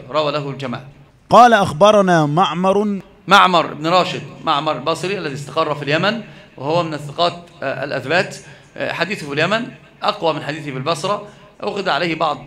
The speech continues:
Speaker 1: ال-، ال-، ال-، ال-، الكلام على بعض، آه، الرواة، كحديث عن هشام أو، أو حديث عن، عن، عن الزهري، فيه خلاف بين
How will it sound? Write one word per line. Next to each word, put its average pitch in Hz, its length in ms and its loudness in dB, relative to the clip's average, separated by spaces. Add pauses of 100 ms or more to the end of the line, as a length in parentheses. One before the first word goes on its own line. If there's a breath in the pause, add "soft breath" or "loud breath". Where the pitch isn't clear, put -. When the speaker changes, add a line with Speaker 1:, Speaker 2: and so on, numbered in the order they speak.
(120)
Speaker 1:
ال-، 139 100 -8
ال-، 127 340 -10
ال-، 131 260 -8
ال-، 120 280 -10
الكلام 147 400 -4
على 143 140 -2
بعض، 143 260 -4 (160)
آه، - 360 -10
الرواة، 147 340 0 (460 soft breath)
كحديث 165 320 -6
عن 131 140 -4
هشام 156 440 -4 (100)
أو، 139 140 -4
أو 131 420 -10
حديث 147 360 -8
عن، 131 240 -6
عن، 127 320 -8
عن 127 260 -8
الزهري، 160 380 -6
فيه 175 240 -6
خلاف 151 420 -4 (420 soft breath)
بين 151 480 -2